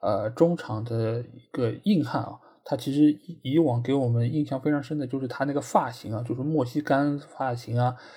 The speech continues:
配以他那个比较冷峻的一个面庞，给人一种不寒而栗的感觉。如果谁在中场对上他，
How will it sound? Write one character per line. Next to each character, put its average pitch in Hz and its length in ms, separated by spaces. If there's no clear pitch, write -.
配 185 160
以 127 160
他 135 200
那 151 140
个 139 140
比 117 260
较 127 380
冷 120 340
峻 214 240
的 139 100
一 117 140
个 127 100
面 143 280
庞， 117 280
给 117 180
人 120 320
一 147 80
种 123 240
不 160 80
寒 135 220
而 120 140
栗 160 100
的 120 100
感 110 160
觉。 - 200
如 156 160
果 156 100
谁 139 180
在 165 120
中 202 180
场 120 160
对 151 140
上 135 140
他， 156 220